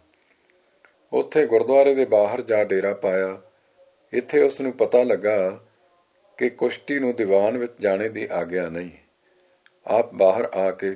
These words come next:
ਕਦੇ ਦਰਸ਼ਨ ਦੇ ਜਾਂਦੇ ਹਨ। ਨਿਰਾਸ਼ ਤਾਂ ਹੋਇਆ,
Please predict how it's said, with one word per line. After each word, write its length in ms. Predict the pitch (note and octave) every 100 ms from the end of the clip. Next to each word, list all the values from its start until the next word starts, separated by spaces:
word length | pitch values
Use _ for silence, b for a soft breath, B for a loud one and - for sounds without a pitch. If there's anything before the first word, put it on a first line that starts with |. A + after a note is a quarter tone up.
| -
ਕਦੇ 240 | - B2
ਦਰਸ਼ਨ 440 | G#2 F#2 - G2+ F2+
ਦੇ 140 | F2
ਜਾਂਦੇ 360 | E2+ D#2 E2+ F2
ਹਨ। 240 | F2 E2 _ _ _ b b b b b -
ਨਿਰਾਸ਼ 440 | - G3 - A3+ -
ਤਾਂ 120 | A2
ਹੋਇਆ, 440 | G2 F#2+ F2+ G2